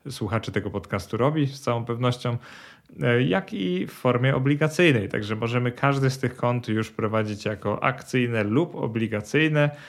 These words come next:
Możemy też oczywiście w domu maklerskim miksować, ale nie kupimy na jednym koncie obligacji detalicznych polskich oraz zagranicznych E T F-ów, na przykład na akcje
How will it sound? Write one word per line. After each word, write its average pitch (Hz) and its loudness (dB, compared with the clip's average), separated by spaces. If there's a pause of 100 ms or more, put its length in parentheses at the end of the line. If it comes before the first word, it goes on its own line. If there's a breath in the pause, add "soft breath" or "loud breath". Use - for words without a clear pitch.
(200 loud breath)
Możemy 117 2
też 107 0
oczywiście 107 -2
w 101 -8
domu 113 0
maklerskim 107 -2
miksować, 139 0
ale 113 0
nie 107 -2
kupimy 107 -2
na 110 0
jednym 101 0
koncie 101 -2
obligacji 98 -4
detalicznych 98 -6
polskich 143 -2 (280 loud breath)
oraz 165 2
zagranicznych 101 -2
E 101 -2
T 104 0
F-ów, 101 -6
na 98 -4
przykład - -6
na 110 -6
akcje 113 -6